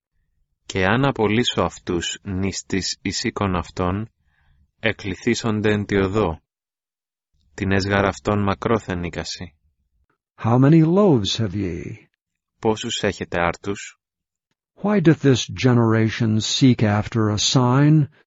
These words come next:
Speaker 2: Verily I say unto you, there shall no sign be given unto this generation.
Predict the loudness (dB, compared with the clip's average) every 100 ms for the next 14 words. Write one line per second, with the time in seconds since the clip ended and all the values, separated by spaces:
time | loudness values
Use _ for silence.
0 | _ -4 2 4 4 2 2 2 0 2
1 | 4 4 4 2 2 2 0 -4 _ 2
2 | 4 4 2 2 2 4 6 8 6 4
3 | 2 2 4 4 4 4 4 4 2 0
4 | 0 2 2 2 0 -2 -4 -6 -6 -4
5 | -2 -2 -4 -6 -10